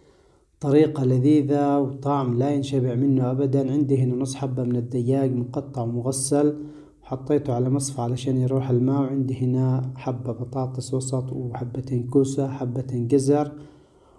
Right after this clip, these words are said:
حبة كبيرة من الباذنجان مقطعين أصابع بهذا الشكل، وعندي هنا حبة من البصل، وعندي خمسة فصوص من الثوم، وعندي ربع حزمة من الكزبرة، وثلاثة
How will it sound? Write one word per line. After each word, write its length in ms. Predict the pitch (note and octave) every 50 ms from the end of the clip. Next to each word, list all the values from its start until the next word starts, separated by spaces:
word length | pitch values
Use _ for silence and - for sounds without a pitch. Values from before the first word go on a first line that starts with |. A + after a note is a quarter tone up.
| _ _ _ _
حبة 600 | - - C#3 C#3+ C#3 C3 C3 C#3 D3 D3 D3 C#3+
كبيرة 560 | C#3+ C#3+ - C3+ B2 B2+ C3+ C#3+ C#3 C3+ C3+ B2+
من 340 | C3 C3 C3+ C#3 C3+ C3+
الباذنجان 840 | C3+ C3 A#2+ A2+ B2 B2+ B2 B2 B2 A#2+ A#2+ B2 C3+ C#3 C#3+ C#3 C3+
مقطعين 720 | C3 C3+ C3 C#3 C3 - - C3 A#2+ B2+ C#3 C#3 C3+ C3+
أصابع 460 | C3+ C3+ C3+ - C3+ C3+ C3 A#2+ A#2+
بهذا 380 | A#2+ A#2 B2 A#2+ C#3+ C#3 C#3 C#3
الشكل، 460 | C3 C3 - - D#3 E3 D#3+ - D3
وعندي 400 | C#3 D3 D3 C#3+ B2+ C3+ A#2 C3
هنا 220 | C#3 C3+ C#3 C#3 C3+
حبة 360 | C#3 C#3 C3+ B2 A#2 A#2+ A#2+
من 140 | A#2+ A#2+ A#2+
البصل، 680 | B2+ A#2+ A#2 C3+ C3+ C3+ - D3+ D#3 E3 F3 E3+ - - - - - _ _ _ _ _ _ - _ _ _ _ _ _ _ -
وعندي 280 | B2+ C3+ D3+ D#3 C3+ C3+
خمسة 380 | - C#3+ D3 C#3+ C3+ C#3 C3+ A#2+
فصوص 560 | - - - - C#3 C#3+ C#3+ C3+ C#3 C#3+ C3+
من 120 | B2+ B2+
الثوم، 560 | B2+ B2+ B2+ B2+ C3+ C3+ C#3 C#3+ D3 C#3+ C#3
وعندي 580 | B2+ B2 B2+ C3 C3 B2 B2+ C3 C3 C3 C3+ C3
ربع 400 | B2+ B2+ A#2+ A#2+ A#2+ A2 A2 -
حزمة 280 | - C3 B2 A#2+ B2+ B2
من 140 | A#2 A#2
الكزبرة، 680 | A#2 A#2+ A#2 - - C3+ B2+ B2 B2 B2+ B2 B2 B2 B2+
وثلاثة 640 | B2+ B2+ - C3+ C3 B2 B2 B2 B2+ - - -